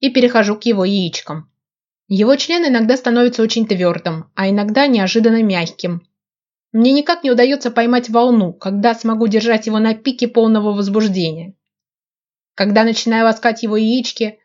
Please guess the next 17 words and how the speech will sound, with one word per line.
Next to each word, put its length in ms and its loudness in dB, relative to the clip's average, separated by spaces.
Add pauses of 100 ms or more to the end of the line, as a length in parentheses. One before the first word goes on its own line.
то 120 0
член 280 -4
немного 340 2
сдувается 480 0
в 60 -2
размерах. 640 0 (240)
Раньше 360 -2
я 60 0
такого 340 2
еще 220 0
не 140 0
видела. 500 -2 (180)
Может 380 -2
быть, 280 -8
ему 260 0
не 120 0
нравится? 640 -4